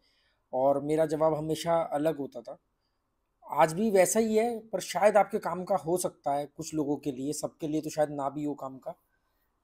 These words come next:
तो जिनके लिए काम का है ठीक है, जिनके लिए काम का नहीं हो तो वो जैसे ही टॉपिक शुरू होगा तो आप उसको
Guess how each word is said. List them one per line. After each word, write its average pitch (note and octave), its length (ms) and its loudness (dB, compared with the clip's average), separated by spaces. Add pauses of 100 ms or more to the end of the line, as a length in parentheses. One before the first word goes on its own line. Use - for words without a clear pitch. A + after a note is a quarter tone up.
(140)
तो C#3 300 -6
जिनके D#3+ 280 -2
लिए F#3 200 6
काम F3 280 -2
का F#3 120 2
है F3+ 200 4
ठीक F3 280 -4
है, F3+ 80 2
जिनके E3 220 -8
लिए E3 140 -6
काम D#3 220 -10
का D#3 120 -6
नहीं E3+ 280 -8
हो D#3 180 -6 (1000)
तो C#3+ 260 -14
वो C#3+ 240 -4
जैसे C#3 260 -6
ही C#3 80 -8
टॉपिक C#3+ 320 -8
शुरू D3+ 260 -6
होगा C#3+ 320 -2
तो C#3+ 220 -6
आप C3 240 -6
उसको C3 440 -10